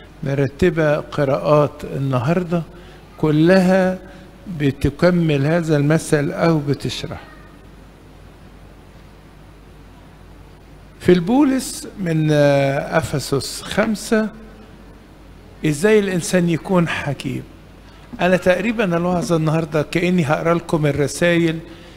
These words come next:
اللي انتوا سمعتوها من شوية، بس أوريكم إن هي بتتكلم إزاي يكون الواحد من الخمس ح-، عذارى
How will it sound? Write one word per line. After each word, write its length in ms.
اللي 200
انتوا 200
سمعتوها 500
من 120
شوية، 520
بس 320
أوريكم 560
إن 180
هي 320
بتتكلم 720
إزاي 420
يكون 400
الواحد 380
من 60
الخمس 500
ح-، 220
عذارى 600